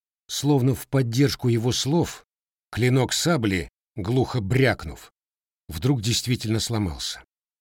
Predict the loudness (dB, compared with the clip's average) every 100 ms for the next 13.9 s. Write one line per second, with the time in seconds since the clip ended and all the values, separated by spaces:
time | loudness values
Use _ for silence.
0 | _ _ _ _ _ _ _ _ -8 -2
1 | 2 4 6 4 0 -12 _ -4 -2 2
2 | 4 4 4 2 2 2 2 2 2 2
3 | 2 0 0 2 2 2 0 -2 0 0
4 | 2 2 2 _ _ -4 -2 0 2 2
5 | 2 2 2 0 0 -2 -6 -6 -18 -20
6 | _ _ _ _ _ _ _ _ -10 -4
7 | -2 0 2 0 2 0 0 0 0 0
8 | 0 0 0 2 2 2 2 2 2 0
9 | 0 0 0 -4 -6 _ _ _ -2 0
10 | 2 2 2 -2 -4 -2 0 2 2 0
11 | 0 0 2 2 2 2 0 -2 -8 _
12 | _ -2 -2 -2 -2 2 4 2 -2 -2
13 | 0 0 0 0 -4 -4 -6 -6 -6